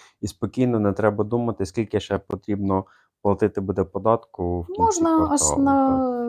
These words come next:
Speaker 1: так.
Speaker 2: на, за весь рік наперед заплатити, якщо що. Це
Speaker 1: Мгм.
Speaker 2: так з будь-яким податком. Наперед ніхто не забороняє, навіть навпаки. Буде податкова дуже задоволена, що податки наперед сплачені.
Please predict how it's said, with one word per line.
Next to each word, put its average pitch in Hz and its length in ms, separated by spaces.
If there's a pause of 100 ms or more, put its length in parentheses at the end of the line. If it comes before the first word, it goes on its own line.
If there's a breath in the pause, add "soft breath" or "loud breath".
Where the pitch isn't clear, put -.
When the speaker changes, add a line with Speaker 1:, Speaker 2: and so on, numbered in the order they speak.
(100)
Speaker 1:
так. 240 100
Speaker 2:
на, 247 200
за 269 100
весь 247 220
рік 202 180
наперед 185 300
заплатити, 180 560
якщо 180 260
що. 190 280 (500)
Це 87 60
Speaker 1:
Мгм. 85 60 (120)
Speaker 2:
так 247 160
з 214 60
будь-яким 240 400
податком. 180 540 (960)
Наперед 233 400
ніхто 208 260
не 202 120
забороняє, 208 720
навіть 208 360
навпаки. 185 560 (420)
Буде 190 400
податкова 190 600
дуже 190 380
задоволена, 202 680
що 175 560
податки 190 360
наперед 180 360
сплачені. 165 560